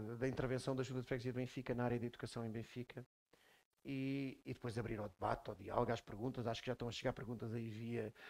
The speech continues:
redes sociais e algumas difíceis, <laughs> e assim é da vida. Eh, e a ideia mesmo é esta, temos aqui um bom momento, eh, de diálogo, de debate e com isso perspectivar o que sejam os próximos anos da educação em Benfica e do trabalho que a autarquia local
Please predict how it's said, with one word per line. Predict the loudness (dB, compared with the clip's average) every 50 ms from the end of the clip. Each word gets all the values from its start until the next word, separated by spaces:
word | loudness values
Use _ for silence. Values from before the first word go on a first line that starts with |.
| -12 -6
redes | 0 2 2 2 0 -2
sociais | -6 -4 0 4 6 8 10 10 10 8 6 4 4
e | 4
algumas | 4 4 4 4 2 2
difíceis, | 0 -2 -6 -4 -4 -4 -2 -2 -2 -4 -4
<laughs> |
e | -6 -8 -6 -4 -4 -4 -4 -6
assim | -10 -6 -2 2 2
é | 4
da | 4 4
vida. | 4 4 4 4 4 4 2 -2 -6 -6 -6 -6 -8 -10 -6 2
Eh, | 8 8 10 10 10 8
e | 8 8
a | 8
ideia | 10 10 8 8
mesmo | 6 6 4 4
é | 4
esta, | 2 2
temos | 0 0 0
aqui | 0 0 2
um | 2 2 4
bom | 4 4 4
momento, | 6 6 6 4 4 2 0 -4 -10 _ _ _ -20 -20 -20 -12 _ 2
eh, | 4 4 4
de | 4 2 2
diálogo, | 6 8 10 10 10 10 8 4
de | 0
debate | 2 6 10 10 10 10 10 6 -4 -8
e | -6
com | 0 2 2 2
isso | 2 0
perspectivar | -6 -4 2 2 2 2 4 6 6 6 6
o | 6
que | 2
sejam | 0 2 2
os | 0 0
próximos | -2 -4 -2 -2 -2 0 0
anos | 0 0 0
da | -2
educação | -4 -4 -6 -6 -4 -2 -2
em | -2
Benfica | -2 -4 -4 -4 -6 -6 -4 -6 -8 -8 -10 -14 -6 -4
e | 0
do | 0 0
trabalho | 2 2 4 8 8 8 6 4
que | 2 4 8 8
a |
autarquia | 8 8 6 4 2 -2 -2 -2 -2 0 0
local | 0 0 2 6 8 8 8 8 6 2